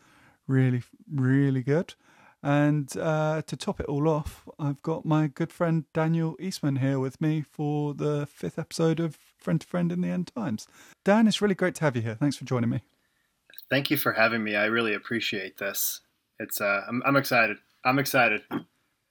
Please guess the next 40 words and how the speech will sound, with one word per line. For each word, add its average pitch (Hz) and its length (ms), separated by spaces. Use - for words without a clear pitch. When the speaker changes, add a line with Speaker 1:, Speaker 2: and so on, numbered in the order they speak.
Speaker 1:
It's, - 160
it's 196 200
gonna 175 160
be 165 80
a 160 80
lot 151 160
of 135 60
fun. 127 360
Um, 147 640
Watertown, 160 680
as 135 160
I 127 200
said 131 300
on 123 180
Instagram 123 560
earlier, 127 380
is 135 200
my 143 280
favourite 143 320
book 143 200
I 135 60
read 127 300
this - 220
year. 131 220
I 127 160
really 120 260
enjoyed 123 320
it 127 140
when 123 140
you 117 80
showed 123 340
me 120 140
the 117 220
manuscript 127 680
last 143 400
year. 135 340
It's 131 160
just - 260
a 120 40
really, 123 800